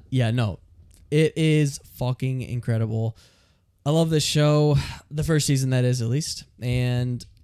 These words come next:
I'm kind of considering trying to rewatch the second season because I watched the f-, uh, the first couple episodes of the second season before,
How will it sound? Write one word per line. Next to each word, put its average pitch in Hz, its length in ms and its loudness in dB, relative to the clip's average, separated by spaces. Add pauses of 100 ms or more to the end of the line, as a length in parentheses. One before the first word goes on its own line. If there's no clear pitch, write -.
(300)
I'm 135 380 -6
kind 165 340 -6
of 190 100 -8
considering 175 640 -4 (100)
trying 160 340 -6
to 151 60 -2
rewatch 139 520 -2
the 139 60 -10
second 127 280 -4
season 113 280 -8
because 127 300 -6 (320)
I 123 240 -2
watched 123 500 -6
the 131 60 -6
f-, - 300 -16
uh, 131 60 -4 (340)
the 135 80 -2
first 160 280 -2
couple 156 240 -4
episodes 151 340 -4
of 147 80 -2
the 139 80 -6
second 147 300 -4
season 143 280 -4
before, 151 520 -4